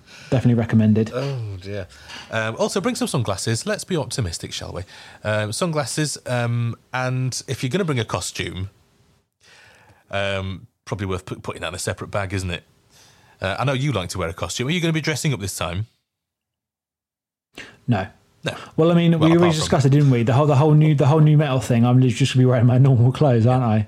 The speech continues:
Speaker 2: So it's not dressing
Speaker 1: So
Speaker 2: up, it's just getting dressed. Camping equipment. Um, now, we have already covered this in the previous, uh, podcast in, uh, further detail, um, but, um, I'll run through it quickly just in case there's anything that we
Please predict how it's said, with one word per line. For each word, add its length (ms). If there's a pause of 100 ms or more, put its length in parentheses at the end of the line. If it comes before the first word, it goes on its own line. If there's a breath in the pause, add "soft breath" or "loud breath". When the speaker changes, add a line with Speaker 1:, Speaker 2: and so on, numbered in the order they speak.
(140)
Speaker 2:
So 80
it's 100
not 120
dressing 260
Speaker 1:
So 60
Speaker 2:
up, 100
it's 140
just 200 (420)
getting 180
dressed. 360 (380 loud breath)
Camping 320
equipment. 720 (160)
Um, 440 (140)
now, 200
we 180
have 200
already 260
covered 260
this 160
in 140
the 180
previous, 640 (120)
uh, 200
podcast 560
in, 280
uh, 220
further 240
detail, 500 (400 loud breath)
um, 520 (380)
but, 480 (280)
um, 1000
I'll 220 (140)
run 220
through 240
it 100
quickly 420
just 220
in 60
case 200
there's 100
anything 340
that 140
we 200